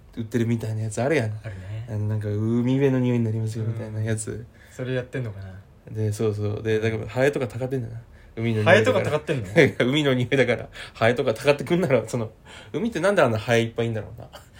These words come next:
Speaker 1: ハエとフナムシと。なんか、
Speaker 2: 海にハエいるか？
Speaker 1: <laughs> ハエいない？
Speaker 2: 海ハエいるか？
Speaker 1: 海ハエいない。ごめん。ハエいないか。なんか俺、海って言うとテトラポットの近くにさ、あの、ハエが飛んでるイメージあんだよ。
Speaker 2: あー、テ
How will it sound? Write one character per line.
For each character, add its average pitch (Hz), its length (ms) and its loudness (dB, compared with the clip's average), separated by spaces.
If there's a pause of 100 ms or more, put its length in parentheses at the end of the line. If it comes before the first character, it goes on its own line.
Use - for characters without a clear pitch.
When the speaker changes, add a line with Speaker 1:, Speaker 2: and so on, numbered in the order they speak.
(140)
Speaker 1:
ハ 107 140 -4
エ 107 60 0
と 107 100 -8
フ 107 140 -6
ナ 117 100 0
ム 107 100 0
シ - 140 -8
と。 - 180 -12 (560)
な 147 80 -2
ん - 20 -10
か、 - 160 -6 (240)
Speaker 2:
海 277 80 -10
に 135 80 -12 (260)
ハ 135 100 -6
エ 196 180 -4
い 143 280 2
る 220 80 -6
か？ - 200 -8 (160)
Speaker 1:
<laughs> - 160 -10
ハ - 80 10
エ 202 120 6
い 147 60 2
な 180 140 8
い？ 214 140 2 (560)
Speaker 2:
海 202 200 -8
ハ - 300 -6
エ 170 60 0
い 185 140 -4
る - 0 -
か？ 175 60 4
Speaker 1:
海 277 140 8
ハ 233 200 4
エ 226 80 8
い 202 40 6
な 214 100 8
い。 165 40 6
ご 135 100 2
め 143 60 2
ん。 - 20 -4
ハ 139 80 -4 (520)
エ - 80 6
い 143 140 -2
な 196 100 6
い 214 100 0
か。 - 120 -14 (520)
な 302 80 -4
ん 285 40 -2
か 247 60 4
俺、 196 260 6 (280)
海 302 220 2
っ - 40 2
て - 140 -12
言 131 100 0
う - 20 -10
と 120 80 -8
テ 185 160 -6
ト 262 100 2
ラ 294 100 4
ポ 269 120 -8
ッ 262 80 -6
ト 240 100 -4
の 233 60 0
近 135 200 -4
く 113 80 -8
に 117 80 -8
さ、 110 440 -4
あ 117 60 -4
の、 117 120 -8
ハ 233 240 0
エ 294 60 -2
が 285 100 0
飛 254 140 -2
ん 240 40 -2
で 240 60 0
る 233 80 0
イ - 20 2
メ 208 60 2
ー 214 40 0
ジ 180 60 -2
あ 113 40 -2
ん 110 60 -8
だ 110 80 -8
よ。 - 60 -4
Speaker 2:
あ 107 200 -6
ー、 92 60 -14
テ - 120 -20